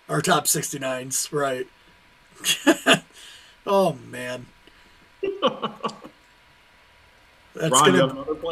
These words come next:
Speaker 1: that's, that's gonna be a thing now. Oh, yeah, it's my turn again?
Speaker 2: It is.
Speaker 1: I've waited for so long. <laughs> All right. <laughs> All right, so this one is, he's an older player, but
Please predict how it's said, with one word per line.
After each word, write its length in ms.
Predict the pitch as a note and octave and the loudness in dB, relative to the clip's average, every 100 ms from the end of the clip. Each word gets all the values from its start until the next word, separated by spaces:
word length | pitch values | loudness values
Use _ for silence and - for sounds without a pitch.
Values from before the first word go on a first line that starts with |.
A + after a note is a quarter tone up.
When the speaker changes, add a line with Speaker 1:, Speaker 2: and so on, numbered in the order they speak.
| F#3+ | 2
Speaker 1:
that's, 180 | E3+ - - - | 2 -2 -2 4
that's 200 | G3+ - | 6 8
gonna 140 | G3+ | 6
be 100 | F3 | 6
a 80 | E3 | 2
thing 260 | E3+ D#3+ C#3+ | 2 -2 -2
now. 260 | C3+ B2 - _ - | -6 -8 -12 _ 12
Oh, 180 | D#4 | 12
yeah, 160 | D#4+ D4 | 12 12
it's 120 | - | 8
my 140 | A3 A#3+ | 2 2
turn 160 | D4 | 2
again? 280 | C#4 D4 F4+ _ _ _ - | 2 2 0 _ _ _ -14
Speaker 2:
It 80 | B3 | -2
is. 20 | |
Speaker 1:
I've 200 | A#3 G#3+ | 0 2
waited 300 | B3 C#4 A#3 | 4 4 2
for 140 | G3+ G3+ | -2 -2
so 240 | - A3 | 0 0
long. 400 | G#3+ B3 F3 C#3+ - - _ _ _ _ _ _ _ - - - | 0 -2 -4 -6 -14 -20 _ _ _ _ _ _ _ -20 -12 -10
<laughs> 580 | - - - _ _ - | -10 -12 -20 _ _ 6
All 120 | B3 | 8
right. 160 | - | 8
<laughs> 1120 | - - - - - - - - - - - - - - - - - - - - - | 6 2 -10 -14 -18 -20 -20 -18 -14 -12 -12 -12 -16 -18 -18 -20 -20 -20 -20 4 12
All 120 | A#3 | 12
right, 200 | G#3 G3 | 12 8
so 260 | - G#3+ | 4 6
this 320 | G#3 G#3 C#4+ F#4 | 6 4 4 6
one 180 | D4+ | 6
is, 540 | B3 G#3+ G3+ E3+ - - - | 8 6 4 2 0 -4 -6
he's 200 | F#3+ G3 | -2 2
an 60 | G3 | 6
older 260 | A3 C4 | 6 6
player, 440 | - G#3 F#3 G#3+ G#3+ _ _ _ _ _ _ _ _ _ _ - _ _ _ - | 4 6 6 2 -2 _ _ _ _ _ _ _ _ _ _ -20 _ _ _ -2
but 380 | C#3 D#3 E3 | 4 4 4